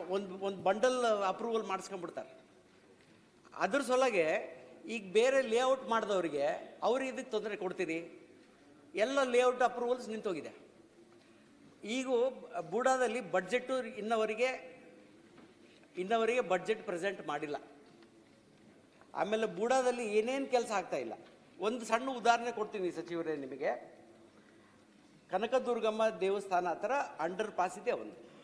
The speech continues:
ರೈಲ್ವೆ ಅಂಡರ್ ಪಾಸ್ನ ವೈಡನ್ ಮಾಡ್ಬೇಕಂತ ಪ್ರಪೋಸಲ್ ಒಂದು ಮೂರು, ನಾಲ್ಕು, ಐದು ವರ್ಷ ಕೆಳಗಿದೆ. ಏಟ್ ಪಾಯಿಂಟ್ ಏಟ್ ಫೋರ್ ಕ್ರೋರ್ಸ್ ಟೂ ತೌಸಂಡ್ ಟ್ವೆಂಟಿ ಟೂ ನವೆಂಬರಲ್ಲಿ ಕೊಟ್ಟಿದ್ದಾರೆ.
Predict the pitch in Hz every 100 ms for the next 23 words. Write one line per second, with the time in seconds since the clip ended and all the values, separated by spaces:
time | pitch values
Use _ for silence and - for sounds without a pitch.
0 | - - - - - - - - - -
1 | _ _ - 165 214 262 254 214 220 214
2 | 196 190 240 170 202 240 233 202 185 175
3 | 160 139 208 269 - - 180 165 185 185
4 | 240 220 190 160 147 180 185 170 175 147
5 | 147 151 160 165 156 160 156 120 - -
6 | - - - - - - - - - _
7 | 147 180 247 - 233 240 226 190 226 -
8 | 208 202 202 185 175 - - - - -
9 | - - - - - - - - - -
10 | - 247 240 233 247 240 208 190 226 247
11 | 240 180 185 214 220 196 175 240 190 185
12 | 147 -